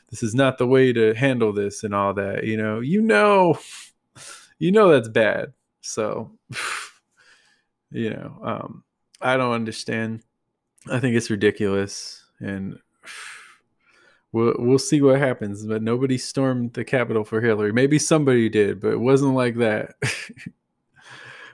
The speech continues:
Will you rush to get the covid vaccine? Let me know. I'm curious out there if you would rush to get it or not. Um,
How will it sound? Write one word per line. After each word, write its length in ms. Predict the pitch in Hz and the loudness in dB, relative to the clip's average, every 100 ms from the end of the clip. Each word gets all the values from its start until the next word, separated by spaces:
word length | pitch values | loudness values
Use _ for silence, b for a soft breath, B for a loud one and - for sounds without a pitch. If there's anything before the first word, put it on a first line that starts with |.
| _ | _
Will 160 | 127 131 | 4 6
you 200 | 160 165 | 4 4
rush 380 | 147 151 - | 6 6 2
to 100 | - 127 | -8 -4
get 220 | 139 143 | -4 -6
the 80 | - | -4
covid 360 | 147 131 113 | 0 0 -2
vaccine? 540 | 107 101 - 107 104 107 | -4 -4 -6 -12 -8 -4
Let 140 | 143 | -2
me 120 | 185 | -2
know. 240 | 185 143 113 | 0 0 0
I'm 160 | 131 | -4
curious 800 | - 151 135 117 123 - - - - | 0 2 4 2 -6 -14 -16 -16 -4
out 220 | 110 - | -4 -2
there 300 | 107 107 110 | -4 -4 -4
if 180 | 110 117 | -6 -4
you 160 | 117 | -2
would 180 | 117 117 | -2 -2
rush 340 | 110 117 117 - | -2 -4 -4 -10
to 100 | 113 | -6
get 220 | 113 113 | -2 -2
it 120 | 107 | -4
or 80 | 107 | -4
not. 320 | 101 104 - _ B B B B B | -8 -8 -10 _ B B B B B
Um, 640 | 101 101 98 98 98 95 | -2 0 0 -2 -4 -6